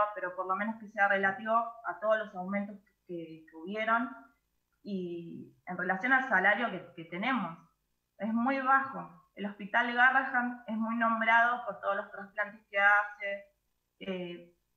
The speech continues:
y la verdad es que más allá de todos los trasplantes, procedimientos, diagnósticos y tratamientos,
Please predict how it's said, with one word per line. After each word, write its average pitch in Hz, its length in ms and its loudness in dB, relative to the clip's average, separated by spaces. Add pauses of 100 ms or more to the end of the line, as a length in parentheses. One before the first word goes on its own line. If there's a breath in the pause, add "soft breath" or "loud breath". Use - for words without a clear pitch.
(140)
y 214 260 -10
la 202 120 -2
verdad 202 300 0
es 359 60 -12
que 302 60 -8
más 247 280 0
allá 269 160 -4
de - 80 -6
todos 247 120 0
los 247 120 -2
trasplantes, 226 560 2
procedimientos, 202 760 -4
diagnósticos 196 680 -6
y 180 60 -12
tratamientos, 180 640 -6